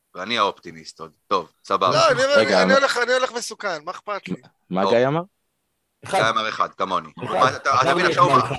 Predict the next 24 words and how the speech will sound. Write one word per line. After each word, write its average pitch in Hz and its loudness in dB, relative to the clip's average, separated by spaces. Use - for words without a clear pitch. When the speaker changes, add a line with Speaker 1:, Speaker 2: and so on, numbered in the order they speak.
Speaker 1:
מה-, 123 2
עכשיו 170 0
הוא 175 0
מעתיק 160 4
Speaker 4:
היינו 196 0
Speaker 1:
ממני. 147 -4
Speaker 4:
במלכה, 131 0
היינו 165 -2
בחולון, 123 0
אה, 135 -4
אתה 147 -6
יודע, 170 -2
המשחק 139 -6
חוץ - -6
היחיד 143 -4
שאתה 135 -4
מסתכל 131 -4
עליו, 139 -2
אתה 127 -4
אומר, 139 -2
הוא 135 -4
מוקש, 131 -4
זה 117 -2
הדרבי, 110 -4